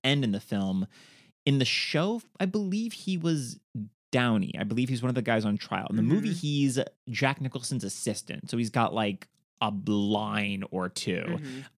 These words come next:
Speaker 1: Um, but I love that he got to be
Speaker 2: Yeah.
Speaker 1: somewhere in the film. Uh,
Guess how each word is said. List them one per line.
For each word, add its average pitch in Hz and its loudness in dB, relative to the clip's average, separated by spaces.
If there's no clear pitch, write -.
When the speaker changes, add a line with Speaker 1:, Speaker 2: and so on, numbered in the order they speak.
Speaker 1:
Um, 101 4
but 156 6
I 160 4
love 170 2
that 151 0
he 175 2
got 151 -2
to 147 0
be 131 0
Speaker 2:
Yeah. 160 -4
Speaker 1:
somewhere 110 -2
in - -6
the - -4
film. 95 -6
Uh, 95 -4